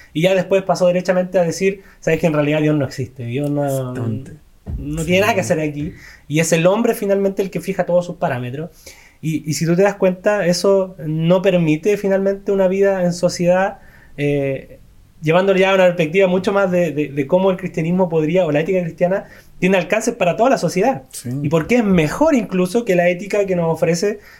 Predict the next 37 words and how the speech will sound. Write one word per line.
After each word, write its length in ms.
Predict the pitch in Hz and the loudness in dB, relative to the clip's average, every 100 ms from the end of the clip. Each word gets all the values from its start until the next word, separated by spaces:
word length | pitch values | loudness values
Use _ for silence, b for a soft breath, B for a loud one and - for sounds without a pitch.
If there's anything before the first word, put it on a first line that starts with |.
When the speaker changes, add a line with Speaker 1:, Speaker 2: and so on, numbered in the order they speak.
| B | B
Speaker 1:
el 100 | 170 | 2
mundo. 300 | 226 214 127 | 4 2 -2
Speaker 2:
Ujú. 220 | 101 135 - b b b | -6 -12 -14 b b b
Speaker 1:
Porque 320 | - 151 165 | -4 0 -2
sí, 460 | - 247 311 302 - - | 0 2 2 0 -6 -12
eh, 240 | 151 - - | -12 -10 -2
presenta 540 | 175 - 233 233 226 | -2 0 -2 2 2
una, 360 | 180 175 170 165 | 2 2 0 0
un, 380 | 160 160 160 151 | -2 -2 -2 -2
una 240 | 156 156 | 0 0
ética, 480 | 175 190 185 185 175 | 0 -2 0 2 2
por 120 | 160 | 0
así 100 | 143 | -2
decirlo, 240 | 151 160 | -4 -2
objetiva, 640 | 151 - 131 165 202 196 220 | -2 -2 -2 -2 0 0 -2
criterio 440 | 180 156 175 175 | -4 -2 0 2
Speaker 2:
Ujú. 40 | 160 | 0
Speaker 1:
objetivo 540 | 113 139 139 170 226 254 B B B | -2 -6 -4 -2 -2 -4 B B B
de 100 | 147 | -2
cómo 300 | 135 180 208 | 2 2 4
evaluar 360 | 190 156 143 175 | 2 4 4 4
la 100 | 185 | 4
realidad 280 | 190 185 185 | 2 2 2
y 60 | |
cómo 240 | 156 160 170 | 2 2 2
desenvolvernos 680 | 160 139 120 117 185 311 214 | 0 -2 -4 0 2 2 2
en 60 | |
la 100 | 165 | 2
realidad 280 | 156 151 180 | 0 0 0
que 60 | 185 | 0
estamos 300 | - 175 175 | -2 0 0
viviendo, 340 | 185 147 165 | -2 -4 -4
Speaker 2:
Ujú. 100 | 226 104 B B - | -8 -14 B B -4
Speaker 1:
frente 420 | 196 233 247 208 | 0 2 2 2
a 60 | |
una 120 | 202 196 | 2 2
ética 440 | 196 190 190 185 | 0 0 0 -2